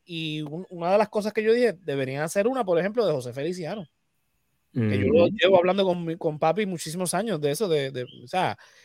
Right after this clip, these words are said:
Speaker 1: eh, eh, y de ahí un montón. Rita Moreno también es otro ejemplo de, de, de, o sea,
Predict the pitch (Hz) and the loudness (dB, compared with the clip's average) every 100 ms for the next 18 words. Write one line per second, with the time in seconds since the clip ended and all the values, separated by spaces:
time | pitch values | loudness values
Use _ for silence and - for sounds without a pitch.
0 | _ - 147 127 123 120 120 131 120 110 | _ -4 0 2 2 2 0 -4 -8 -8
1 | 110 101 104 135 277 285 202 262 302 180 | -6 -4 -2 -2 2 2 4 4 2 -2
2 | 147 151 165 190 196 214 202 214 226 208 | -2 2 4 4 4 4 2 2 4 4
3 | 175 262 302 208 170 147 160 147 127 139 | 4 2 2 4 4 4 4 4 2 -2
4 | 123 - _ _ 233 170 | -2 -4 _ _ 4 4